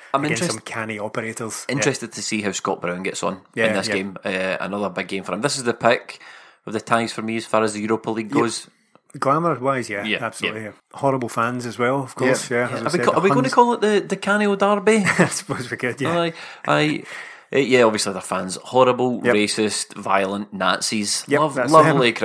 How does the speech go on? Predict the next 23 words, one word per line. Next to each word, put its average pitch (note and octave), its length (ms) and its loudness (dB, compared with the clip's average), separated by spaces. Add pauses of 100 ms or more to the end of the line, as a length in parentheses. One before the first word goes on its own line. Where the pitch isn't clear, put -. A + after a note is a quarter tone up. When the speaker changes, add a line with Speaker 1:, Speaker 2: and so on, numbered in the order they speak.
Speaker 1:
crowd. F2+ 40 -2
Looking G2 220 -2
forward G2+ 240 -4
to G2+ 60 -8
getting G2 180 -4
them G2 160 -8
at - 80 -8
Celtic A#2 240 -4
Speaker 2:
A B2+ 40 -2
great B2+ 160 0
Speaker 1:
Park. C#3 120 -2
Speaker 2:
bunch C3 220 -2
of A#2+ 100 4
lads. B2 520 0
Speaker 1:
Aye. B2 80 -6
Speaker 2:
Aye. A2 60 -6 (420)
Speaker 1:
Third D3+ 180 0
season B2+ 260 -4
in A#2 60 4
a A2 100 2
row, B2+ 240 4
of - 180 -2
course, - 400 -2